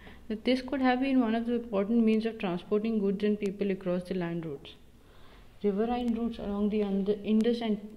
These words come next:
its tributary were also probably used. The far off sites from where the raw material was procured is like Shortugai. It is in far off Afghanistan, which is the best source of lapis lazuli.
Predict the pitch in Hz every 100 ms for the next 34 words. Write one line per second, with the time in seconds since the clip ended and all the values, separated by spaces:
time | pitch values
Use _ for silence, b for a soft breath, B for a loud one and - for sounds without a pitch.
0 | - 202 196 - 220 190 220 220 208 185
1 | 190 B B - 214 208 196 196 208 196
2 | 170 - - - 180 185 180 180 165 165
3 | 156 - - - - - - - - -
4 | B B B B 202 - - 202 247 262
5 | - 233 247 254 247 233 233 233 196 214
6 | 233 233 240 233 233 233 196 196 - 220
7 | 175 170 175 - 180 - - - 208 202
8 | 226 202 202 - - B B B B B
9 | B - - - - - 220 214 233 220
10 | - 233 208 - 202 220 226 220 196 190
11 | 175 180 220 220 214 277 240 233 208 208
12 | 220 - 233 226 233 202 196 196 220 214
13 | 190 175 170 -